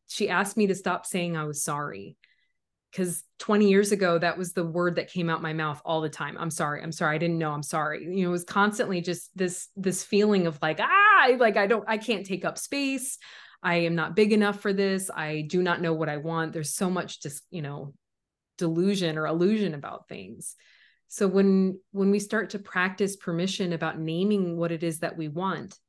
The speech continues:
it's micro movements. It's not, you know, gr-, grand scales of like,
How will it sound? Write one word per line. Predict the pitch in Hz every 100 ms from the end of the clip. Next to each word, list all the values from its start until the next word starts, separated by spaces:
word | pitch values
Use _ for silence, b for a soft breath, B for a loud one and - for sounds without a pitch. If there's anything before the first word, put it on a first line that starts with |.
| _ _ _ _
it's | - 214
micro | 220 226 269 247
movements. | 190 170 156 151 - 165
It's | 196 202
not, | 220 247 - 208
you |
know, | 185 170
gr-, | 160 - 165 175 147 156
grand | 170 160 185 202 196
scales | - 175 185 165 165 170
of | 165
like, | 165 156